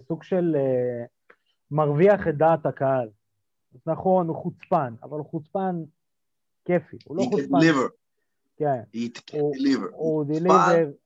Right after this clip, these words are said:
Speaker 2: סחורה.
Speaker 1: ה-, אתה יודע שדיברנו על, אה, אה, נראה לי על מרלון מורייס,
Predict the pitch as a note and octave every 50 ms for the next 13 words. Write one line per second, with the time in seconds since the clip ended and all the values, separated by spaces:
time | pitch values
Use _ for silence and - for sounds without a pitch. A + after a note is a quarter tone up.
0 | _ _ _ - - _ - _ _ _ _ _ _ A2+ A2 A2 G#2+ G#2 - _
1 | _ _ _ _ _ _ _ _ _ _ _ _ _ - D#3 D3+ D3 D3 D3 D3
2 | C#3+ C#3+ C#3+ C#3+ C#3+ C#3+ C#3 - _ - D#3 - - D#3+ E3 G#3 G3 G3+ G3 D#3+
3 | D3 D3+ C#3 E3 E3+ F#3 G3 G#3 G3 F#3 D#3+ D3+ D3 C#3+ C#3 C#3 C#3 C3+ C#3 C3+
4 | C3+ C3 B2+ B2+ B2+ A#2+ _ _ _ _ _ _ _ _ _ _ _ _ _ _
5 | _ _ _ _ _ _ _ _ _ _ _ _ _ _ _ _ - C#3+ C3+ C3
6 | B2 A#2+ C3+ C3+ D3+ E3+ F#3 F#3 D#3 C#3+ C#3+ D#3 E3+ F3 F3+ E3+ D#3 C#3+ C3+ B2+
7 | B2+ C#3 C3+ B2+ A2 G#2